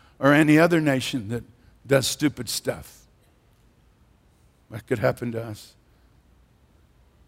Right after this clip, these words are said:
We could have a war that would devastate everything.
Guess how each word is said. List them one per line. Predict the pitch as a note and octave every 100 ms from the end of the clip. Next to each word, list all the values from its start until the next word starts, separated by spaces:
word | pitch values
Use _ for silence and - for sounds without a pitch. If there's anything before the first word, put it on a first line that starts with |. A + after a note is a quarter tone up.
| _ _ _ _ _ _ _ _ _ _ _ _ _ _ -
We | A2+
could | A#2+
have | C3+ D3
a | C#3+
war | D3 E3 E3+ D3 A2
that | A2+ B2+
would | B2
devastate | A2 C#3+ C3+ - D#3 D3+ - _
everything. | - E3 D3+ - D2 C#2+